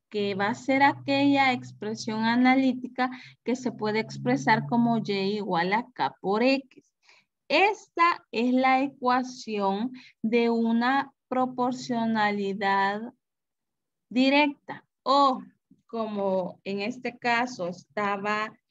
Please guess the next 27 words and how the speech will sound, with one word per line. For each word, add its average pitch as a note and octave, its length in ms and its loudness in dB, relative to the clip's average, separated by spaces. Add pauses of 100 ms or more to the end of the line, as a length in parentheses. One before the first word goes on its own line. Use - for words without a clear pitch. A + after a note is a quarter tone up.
(200)
en A3+ 240 -4
el A#3+ 160 -2
libro, B3 680 -2 (1600)
en G#3 160 -6
el B3 140 2
libro A#3 480 -2
está - 360 -8
de F3 100 -2
esta F#3+ 260 -6
manera, A3 520 -2 (360)
Y F#3+ 240 -4
igual G3+ 580 0
a F#3+ 180 2
A D3+ 100 -8
por G3 240 -4
X. B3 460 -4 (360)
Ahora, G#3 380 0 (480)
esta D4 400 4
analogía B3+ 680 2
pues B3+ 280 -2
es G#3 120 0
la G#3 160 0
misma, B3+ 460 4
lo G3+ 240 -2
único C#4+ 520 2
que C4 100 -4
aquí C#4+ 480 0